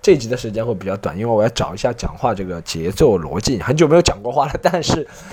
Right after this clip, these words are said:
还是回来了，跟大家保证的，在微博上面，好吗？还是回来了。回来之后呢，今天，呃，讲，随便讲几个话题，然后是这样，大概有五十多天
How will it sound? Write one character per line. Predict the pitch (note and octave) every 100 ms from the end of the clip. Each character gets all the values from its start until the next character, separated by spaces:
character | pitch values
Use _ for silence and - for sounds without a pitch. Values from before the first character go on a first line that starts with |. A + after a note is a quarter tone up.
| -
还 | D#3
是 | G3
回 | F#3+ D#3
来 | E3
了， | B2+
跟 |
大 | D3+
家 | E3
保 | - B2 A#2+
证 | G#3+ E3
的， | G#2+
在 | A#2+
微 | A2+ A2+
博 | G2
上 | G2+ G#2
面， | F2 E2
好 | G#2
吗？ | C3+ C3
还 | C#3+
是 | D#3+
回 | C3+ D#3+
来 | B3
了。 | - - - - - - -
回 | G3+
来 | G3
之 | F3
后 | F#3+
呢， | D3+
今 | C3 D#3
天， | E3 E3 - - - -
呃， | C3+ B2+ A#2+
讲， | A2 A2+
随 | - A#3+
便 | D4
讲 | F3+ D#3
几 | A#2
个 | A2
话 | A2+ G2
题， | - - E2+
然 | D#2 F2
后 | F2+ E2 D#2+ E2+ - - - - - - - -
是 | C3+
这 | C3+
样， | A#2
大 | C#3
概 | D#3
有 | C3+ G2 F#2 - - - - -
五 | B2+ A#2+
十 | A#2 - - D3
多 | D3 C3 B2 A#2+
天 | - - B2+ A#2+